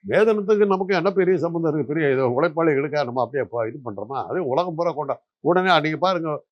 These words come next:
அஹ், திமுக வந்து க-, சிவப்பு சட்டையெல்லாம் மாட்டிக்கிட்டு பரம்பரை த-, கம்யூனிஸ்டுகள் மாதிரி எல்லாம் ட்ரெஸ் போட்டு ஒரு ஷோ நடத்துறாங்க. நீங்க நடத்திருக்கணும்ல அது மாதிரி. உழைக்கும் கரங்கள் படத்துல, அஹ், எம் ஜி ஆர் பாடின பாட்டெல்லாம் இருக்குது இல்ல?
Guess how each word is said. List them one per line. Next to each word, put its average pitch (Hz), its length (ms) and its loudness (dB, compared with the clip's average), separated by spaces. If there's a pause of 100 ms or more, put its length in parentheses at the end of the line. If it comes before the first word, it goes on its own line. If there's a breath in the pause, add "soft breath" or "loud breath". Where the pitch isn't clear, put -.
(180)
அஹ், 165 120 2
திமுக 170 240 0
வந்து 156 280 0
க-, 147 260 4
சிவப்பு 143 400 -4
சட்டையெல்லாம் 151 400 -4
மாட்டிக்கிட்டு 151 420 -4
பரம்பரை 135 640 0
த-, 120 440 -4
கம்யூனிஸ்டுகள் 120 520 -6
மாதிரி 151 200 -2
எல்லாம் 147 240 -2
ட்ரெஸ் 131 220 -4
போட்டு 165 260 -6
ஒரு 220 240 0
ஷோ 226 60 2 (120)
நடத்துறாங்க. 156 440 -4 (800)
நீங்க 226 340 2
நடத்திருக்கணும்ல 220 640 -2
அது 160 100 -2
மாதிரி. 147 220 -10 (340)
உழைக்கும் 139 580 2
கரங்கள் 190 320 6
படத்துல, 196 360 4 (560)
அஹ், 143 260 0
எம் 175 140 -4
ஜி 208 80 0
ஆர் 190 140 2
பாடின 175 300 -2
பாட்டெல்லாம் 196 420 -2
இருக்குது 117 220 -6
இல்ல? 78 120 -20